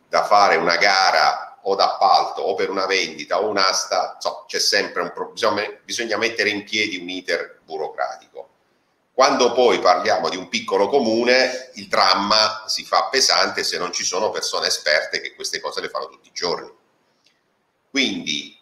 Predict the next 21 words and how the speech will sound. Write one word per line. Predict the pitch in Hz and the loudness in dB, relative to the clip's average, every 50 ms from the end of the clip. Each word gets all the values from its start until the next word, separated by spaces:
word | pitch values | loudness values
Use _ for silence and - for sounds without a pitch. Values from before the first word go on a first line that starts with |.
| _ _ | _ _
il, | - 113 113 107 101 87 80 | -8 -8 -8 -8 -8 -8 -6
eh, | 80 76 73 71 69 69 69 67 67 67 69 71 - - - - - - - - | -4 -2 -2 -2 -2 -2 -2 -2 -4 -4 -6 -6 -8 -8 -8 -8 -8 -10 -12 -12
diciamo, | - - - 87 80 - 78 | -12 -6 -4 -4 -2 -2 -4
un | 90 101 113 | -4 -2 -2
iter | 123 117 - - 82 78 80 | -2 -2 0 0 0 0 -2
di | 80 85 | -4 -4
coprogettazione, | 87 - 110 - 85 87 87 104 104 - - - - - - 110 98 82 80 80 90 110 131 - - - - | 0 2 2 2 2 0 -2 -2 -2 -2 -2 0 0 0 2 2 2 2 2 2 2 2 0 0 -2 -8 -12
purché | _ - 76 - - - 110 - | _ -16 -16 -6 -2 -2 0 0
supportato | - 87 82 - 82 82 80 - 101 95 85 - | -2 -4 -4 -4 -4 -4 2 4 4 4 6 4
da | - 76 76 | 2 2 2
adeguata | 78 82 85 85 98 87 73 69 71 69 69 - - - | 2 2 2 4 4 4 4 4 4 2 0 -2 -4 -6
motivazione, | 98 92 78 82 92 - - - - - - 76 67 67 80 104 | -6 -6 -4 -4 -4 -4 -2 -2 -2 -2 -2 -2 -2 -2 -2 -4
consente | 135 - 147 147 143 - - - - - - - 98 104 - - _ _ _ _ _ _ _ _ _ | -6 -6 -6 -4 -2 -2 -2 -2 -4 -6 -4 -4 -4 -4 -4 -8 _ _ _ _ _ _ _ _ _
all'amministrazione | - 90 82 78 82 87 95 101 - - 127 120 - - 110 80 | -2 0 0 0 0 0 -2 -2 -2 -2 -2 -2 -2 0 0 0
di | 76 80 78 | 0 0 0
evitare | 82 82 92 85 104 92 82 76 76 | -2 -2 2 4 4 4 4 4 0
queste | 85 87 85 - - - | 0 -2 -2 -2 -4 -4
procedure | - 80 76 - 82 76 95 92 85 78 73 - - | -6 -6 -6 -6 -6 -8 -8 -6 -4 -4 -4 -2 -2
competitive | - 87 80 - 131 - - - - - - - - 85 87 92 - - | -4 -6 -6 -6 -8 -10 -10 -10 -10 -10 -10 -6 -2 0 0 0 0 -2
e | - - 98 - - | -4 -4 -4 -4 -6
di, | - 80 78 78 78 - | -10 -12 -12 -12 -14 -16